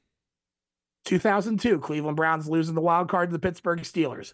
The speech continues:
Tampa Bay wins against Oakland in the Super Bowl. Two thousand twenty, Cleveland beats Pittsburgh in the wild card, loses to Kansas City in the divisional round. Tampa plays Kansas City in the Super Bowl and wins.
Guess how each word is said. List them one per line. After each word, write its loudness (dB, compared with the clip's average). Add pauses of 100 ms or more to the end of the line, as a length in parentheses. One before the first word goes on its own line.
(120)
Tampa -8
Bay 0
wins -2
against -4
Oakland -2
in -4
the -8
Super -8
Bowl. -20 (680)
Two -2
thousand -2
twenty, 0 (640)
Cleveland 0
beats -2
Pittsburgh 0
in 2
the 4 (460)
wild 2
card, 2
loses 0
to -6
Kansas -2
City -2
in -2
the -6
divisional 0
round. 2 (560)
Tampa -4
plays -2
Kansas -4
City 0
in 0
the -2
Super -2
Bowl 4
and -2
wins. -14